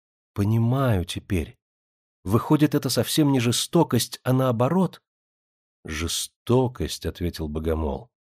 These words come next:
«это удерживать здесь слишком долго.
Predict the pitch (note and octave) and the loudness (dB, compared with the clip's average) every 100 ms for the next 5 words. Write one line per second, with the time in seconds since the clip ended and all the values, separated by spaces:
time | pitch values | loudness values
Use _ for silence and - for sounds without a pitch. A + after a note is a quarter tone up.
0 | _ _ _ _ B2 B2+ B2+ - G#2+ G2 | _ _ _ _ 0 2 0 0 -2 -2
1 | F2 B2 B2+ G#2 A2+ A2 D#2+ D#2+ F2+ A#2+ | 4 6 6 2 2 2 0 -6 4 4
2 | F2 - - - - F2+ G2 A#2+ - A2 | 4 0 -8 -8 -8 0 2 0 -2 -2
3 | A2 G2+ G2 D2 D2+ - | -2 2 2 0 -6 -16